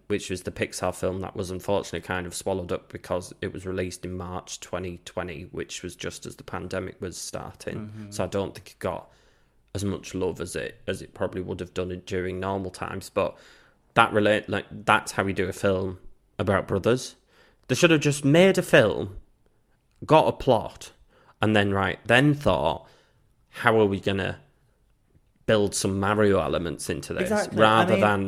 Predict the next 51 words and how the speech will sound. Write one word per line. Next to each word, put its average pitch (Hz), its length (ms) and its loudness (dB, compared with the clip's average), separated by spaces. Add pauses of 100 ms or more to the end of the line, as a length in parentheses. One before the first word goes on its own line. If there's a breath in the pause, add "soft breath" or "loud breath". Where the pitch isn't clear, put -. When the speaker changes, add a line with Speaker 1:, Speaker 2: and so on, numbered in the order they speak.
Speaker 1:
than - 20 -18
Speaker 2:
how 196 240 0
many 208 240 0
film, 196 340 -2
how 175 160 -2
many 190 160 0
really 165 400 2
good 156 200 -2
films 107 600 -6
about 110 300 -8
sibling 117 400 -8
relationships 104 760 -10
can 113 140 -12
you 107 120 -6
think 104 340 -14
of? 95 300 -14
There 135 180 -6
are 131 180 -4
literally 143 400 -6
thousands. 110 580 -12
We've 123 180 -10
already 156 240 -2
mentioned 143 240 -2
Speaker 1:
Don't 107 180 6
ask 104 220 0
me 104 120 2
any 98 220 0
na-, 98 300 0
to 113 100 -2
Speaker 2:
Onward. 101 40 2
Speaker 1:
name 101 280 4
any, 104 200 2
though. - 180 6
Speaker 2:
You 160 140 8
already 180 260 6
mentioned 165 420 0
Frozen 147 460 0
two. 117 320 -6
That's 131 220 -6
about 131 260 -2
two 127 180 -4
sisters. 120 220 -6
Speaker 1:
Oh, 143 180 4
yeah, 139 200 2
of 139 120 -6
course, 113 400 0
yeah. 104 140 0 (260)
Speaker 2:
Um, 135 240 -4
there's 135 260 -2
Brother 120 340 -4
Bear. 123 540 -4